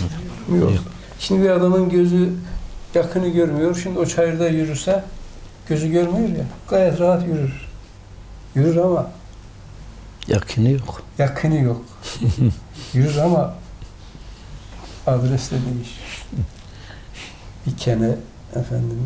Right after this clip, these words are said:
Speaker 1: bir akrep ayağını ne yapar? Isırır. Üç gün sonra ölür gider. Ama şimdi adamın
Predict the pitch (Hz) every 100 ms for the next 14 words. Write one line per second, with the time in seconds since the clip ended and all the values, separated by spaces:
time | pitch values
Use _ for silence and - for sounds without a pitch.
0 | 127 131 - 123 139 143 - - - -
1 | - - 135 127 131 139 143 113 113 160
2 | 269 - 135 147 165 - - - - 156
3 | - 147 127 147 156 139 139 135 123 110
4 | - - - - - - - - - 151
5 | 139 - - - - - 151 147 151 160
6 | 151